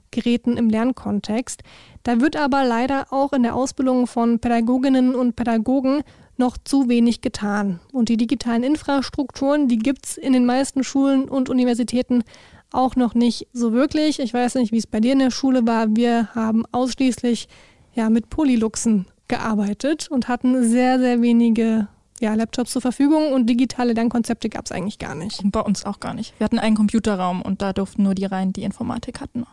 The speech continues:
Speaker 2: Ich hat's nicht.
Speaker 1: Letztendlich sollte dem digitalen Lernen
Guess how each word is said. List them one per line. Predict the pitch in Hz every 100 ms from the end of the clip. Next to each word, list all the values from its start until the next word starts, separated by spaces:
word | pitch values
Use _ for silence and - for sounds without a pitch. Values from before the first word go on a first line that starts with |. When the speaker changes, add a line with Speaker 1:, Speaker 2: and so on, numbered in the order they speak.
| _
Speaker 2:
Ich | 233 -
hat's | - -
nicht. | 285 - _ _ _ -
Speaker 1:
Letztendlich | 254 294 311 302 294 277 226
sollte | 247 277 277
dem | 269
digitalen | 254 254 240 226
Lernen | 214 220 240 247